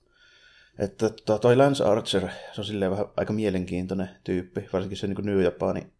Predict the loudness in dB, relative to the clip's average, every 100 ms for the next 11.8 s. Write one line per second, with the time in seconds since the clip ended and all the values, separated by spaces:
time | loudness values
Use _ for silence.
0 | _ -6 -4 -4 -4 -6 -6 -8 -4 -4
1 | -6 _ _ _ _ _ -2 -2 0 -2
2 | -2 -2 0 0 0 -4 -4 0 0 -2
3 | 0 2 2 -2 -4 -4 -8 -10 -6 -6
4 | -2 -2 -2 -2 0 -2 -2 -4 -4 -4
5 | -4 0 0 -2 -4 -4 -4 -6 -12 -8
6 | -8 -10 _ _ _ _ -18 0 2 2
7 | 0 0 -2 -2 -2 -2 -4 -4 -4 0
8 | 2 2 0 -2 -4 -4 -4 -2 -2 -2
9 | -2 0 0 0 -4 -10 -8 -4 -2 0
10 | -2 -2 -4 -2 -4 -4 -4 -2 -2 0
11 | 0 0 -2 -4 -4 -4 -8 -12